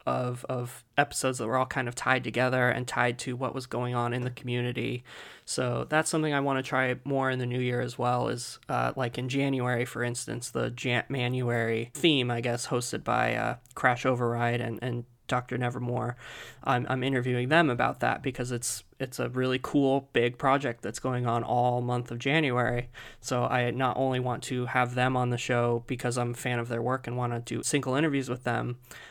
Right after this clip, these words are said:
but also, like, "Hey, let's talk about this project that you guys do every year." And,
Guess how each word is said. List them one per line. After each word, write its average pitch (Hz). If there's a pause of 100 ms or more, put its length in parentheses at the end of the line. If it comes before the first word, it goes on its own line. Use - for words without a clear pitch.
(140)
but 131
also, 127
like, 123
"Hey, 170
let's 123
talk 131
about 120
this -
project 147
that 117
you 131
guys 123
do 123
every 117
year." 113
And, 113